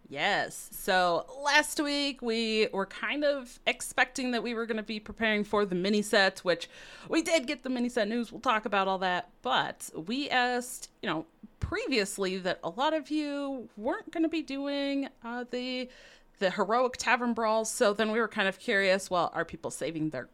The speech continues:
gold for mini set, or what, what is that looking like? So we wanted to know how you were planning on getting the mini set.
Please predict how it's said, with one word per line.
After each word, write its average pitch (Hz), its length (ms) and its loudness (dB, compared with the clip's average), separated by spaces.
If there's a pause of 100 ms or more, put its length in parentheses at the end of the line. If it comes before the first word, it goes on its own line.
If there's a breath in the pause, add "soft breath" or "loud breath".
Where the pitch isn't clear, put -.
gold 226 400 2
for 147 160 -4
mini 233 320 0
set, 226 360 -2
or 160 220 0
what, 208 280 -4
what 208 140 -4
is 226 100 0
that 185 160 4
looking 175 240 0
like? 151 200 0
So 330 220 4
we 320 140 0
wanted 294 240 2
to 302 80 -4
know 285 240 0
how 240 160 2
you 269 100 -4
were 277 140 0
planning 320 400 2
on 311 140 2
getting 285 320 0
the 170 60 2
mini 165 220 0
set. 151 380 -4